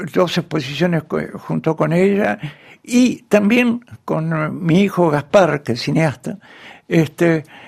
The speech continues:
pero, eh, y ahora que, eh, poner aquí con un, con Paula me, Pues para mí es un,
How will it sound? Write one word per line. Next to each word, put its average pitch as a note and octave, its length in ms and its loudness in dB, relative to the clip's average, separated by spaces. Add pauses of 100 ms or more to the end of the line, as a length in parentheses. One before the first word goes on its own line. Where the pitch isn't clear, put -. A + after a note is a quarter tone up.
(220)
pero, F#3+ 560 4
eh, F3+ 600 4
y F#3 140 4
ahora G#3 360 6
que, F#3+ 380 0
eh, F3 300 2
poner F3 360 2
aquí F3+ 320 0
con D3+ 240 -4
un, D#3 160 -6 (340)
con D3 460 -4
Paula F#3 400 2
me, D#3 360 -2 (440)
Pues C#3+ 160 -2
para C3+ 200 0
mí D#3 180 -2
es D#3+ 180 -4
un, D3+ 600 -8